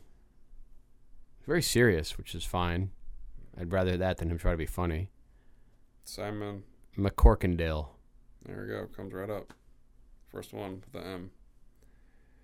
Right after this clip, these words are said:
Speaker 1: Please tell me he's still rocking it.
Speaker 2: Died.
Speaker 1: Well, are you kidding?
Speaker 2: Two thousand ten.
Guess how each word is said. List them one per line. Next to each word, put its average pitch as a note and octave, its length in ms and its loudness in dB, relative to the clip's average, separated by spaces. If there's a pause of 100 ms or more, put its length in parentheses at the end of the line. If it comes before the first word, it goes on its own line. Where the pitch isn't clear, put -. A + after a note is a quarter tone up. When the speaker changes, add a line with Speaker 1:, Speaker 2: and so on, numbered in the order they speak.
(680)
Speaker 1:
Please G#2 160 12
tell E2 140 -4
me D2 60 -2
he's - 80 -4
still E2 200 -2
rocking D2+ 360 0
it. D#2 120 -2 (480)
Speaker 2:
Died. D2+ 260 -8 (440)
Speaker 1:
Well, F2+ 200 -4
are G#2 40 4
you A2+ 100 2
kidding? F#2 500 2 (880)
Speaker 2:
Two - 120 -20
thousand D#2+ 300 -2
ten. F2 260 -14